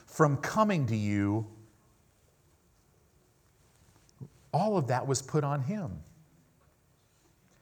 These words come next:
Do you see how we have included sickness and disease, sin, and poverty and lack,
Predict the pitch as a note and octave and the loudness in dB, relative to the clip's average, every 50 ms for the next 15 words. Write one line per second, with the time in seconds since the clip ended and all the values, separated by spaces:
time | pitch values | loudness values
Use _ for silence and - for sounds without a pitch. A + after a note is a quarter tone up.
0 | _ - - - - E3 F#3 F3 - - - A3 A3+ A#3 G3+ C#3+ F#3 E3+ E3 F3 | _ -20 -8 -2 2 4 6 6 8 8 8 6 6 2 2 2 4 6 6 6
1 | F3+ F#3 F#3+ F#3+ - - - - - - - - - B2 C3+ F#3 A3 G#3 D#3 E3+ | 6 4 2 0 -2 -8 -16 -18 -20 -20 -20 -6 0 4 6 6 6 4 4 4
2 | G3 F3+ F#3+ D#3+ E3+ D#3 C#3+ - - - - A3+ A#3+ A3+ G3 D#3 B2+ A#2 A#2 A#2 | 4 4 6 6 4 2 2 0 -2 -2 -2 0 0 2 4 4 4 4 2 0
3 | B2 - - - - - - - - - _ _ _ _ _ _ - - - - | -2 -8 -12 -18 -20 -20 -20 -20 -20 -20 _ _ _ _ _ _ 0 2 4 4
4 | - F3 F3+ F3+ F#3+ G3 F#3 - - G3+ G3 F3+ F#3+ F3 B2+ A#2+ A#2+ A2+ G#2+ G2+ | 4 4 4 2 2 0 2 2 0 0 2 2 2 2 2 0 -2 -2 -2 -2
5 | G#2 G#2 G2+ - - - - - - _ _ _ _ _ _ _ _ _ _ _ | -4 -4 -6 -6 -6 -8 -10 -12 -18 _ _ _ _ _ _ _ _ _ _ _
6 | - - - - _ _ _ - - - - - - - - G3+ G3 E3+ D3+ C#3+ | -20 -20 -20 -20 _ _ _ 0 4 6 8 8 8 8 6 6 6 4 4 4
7 | C#3 C3 D3+ D#3+ - - - - - - _ - _ _ _ _ _ _ _ - | 2 2 0 -2 -2 -6 -10 -18 -20 -20 _ -20 _ _ _ _ _ _ _ -20
8 | - - _ _ _ _ _ _ _ _ _ _ _ _ _ _ _ _ - A#2+ | -20 -20 _ _ _ _ _ _ _ _ _ _ _ _ _ _ _ _ -2 -2
9 | A2 - - - D#3 C#3 D3 C#3+ D#3 D3 D3+ D3+ C#3+ C#3 C3+ C3 B2 A2+ G2+ F2+ | -2 -2 0 2 4 4 4 4 2 2 2 2 0 0 0 0 0 0 0 -2
10 | F2 G2+ - - - | -6 -8 -10 -12 -16